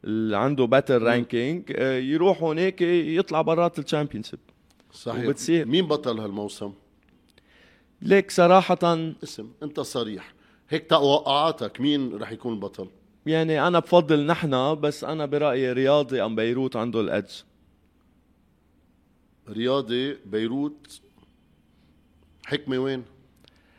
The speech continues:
Speaker 1: حكمة they have a great team، عم بيربحوا كتير، بس منه مقنعين الربح تبعهم. آه،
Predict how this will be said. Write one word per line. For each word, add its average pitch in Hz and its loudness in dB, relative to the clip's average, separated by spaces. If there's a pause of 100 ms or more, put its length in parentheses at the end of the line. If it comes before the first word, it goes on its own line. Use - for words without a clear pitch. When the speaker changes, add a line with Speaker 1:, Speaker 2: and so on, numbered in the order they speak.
(120)
Speaker 1:
حكمة 185 -2
they 147 0
have 170 2
a 139 -2
great 170 0
team، 131 -2
عم 113 -2
بيربحوا 135 0
كتير، 131 0 (480)
بس 120 -4
منه 180 0
مقنعين 139 0
الربح 117 0
تبعهم. 107 0 (960)
آه، 113 -2